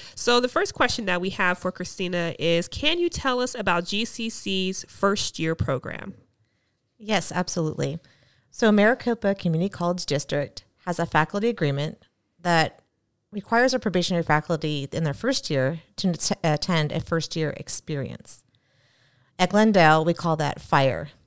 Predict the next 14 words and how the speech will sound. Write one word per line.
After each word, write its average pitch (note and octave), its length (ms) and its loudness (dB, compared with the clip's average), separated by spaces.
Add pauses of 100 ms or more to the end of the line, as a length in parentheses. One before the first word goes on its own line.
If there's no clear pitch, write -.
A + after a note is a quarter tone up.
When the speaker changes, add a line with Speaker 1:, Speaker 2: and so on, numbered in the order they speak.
Speaker 2:
so - 220 -8
F F3+ 300 2
Y D3 320 4
R C3+ 260 0
E, - 340 -10
for E3+ 140 -4
first E3 380 -2
year D#3 100 0
residential C#3+ 540 -2
experience. - 600 -10 (720)
So - 160 -2
we C#4 120 6
meet E4 180 -2
every A3+ 480 4